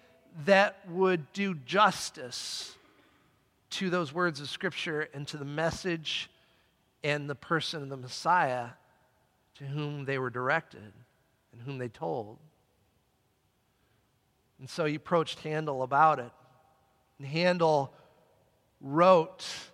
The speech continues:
the music to the Messiah, this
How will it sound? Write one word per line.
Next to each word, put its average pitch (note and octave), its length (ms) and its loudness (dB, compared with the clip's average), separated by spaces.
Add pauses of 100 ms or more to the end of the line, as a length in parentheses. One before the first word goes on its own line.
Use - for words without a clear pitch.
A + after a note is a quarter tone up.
(540)
the C#3+ 100 -8
music D#3+ 840 -2 (160)
to - 120 -20
the C#3+ 60 -8
Messiah, D3+ 600 2
this C3 320 -6